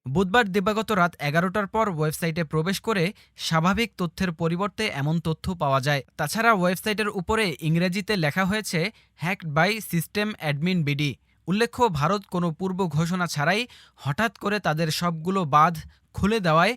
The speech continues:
বাংলাদেশের বিস্তীর্ণ অঞ্চল পানিতে তলিয়ে গেছে। শহরাঞ্চলের রাস্তাঘাটেও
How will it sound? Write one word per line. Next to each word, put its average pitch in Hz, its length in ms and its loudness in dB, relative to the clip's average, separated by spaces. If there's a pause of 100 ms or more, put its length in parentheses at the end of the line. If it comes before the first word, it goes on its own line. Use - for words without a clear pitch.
বাংলাদেশের 185 600 0
বিস্তীর্ণ 220 480 -2
অঞ্চল 196 480 0 (200)
পানিতে 190 360 0
তলিয়ে 180 380 0
গেছে। 147 480 -2
শহরাঞ্চলের 220 800 0
রাস্তাঘাটেও 175 680 -2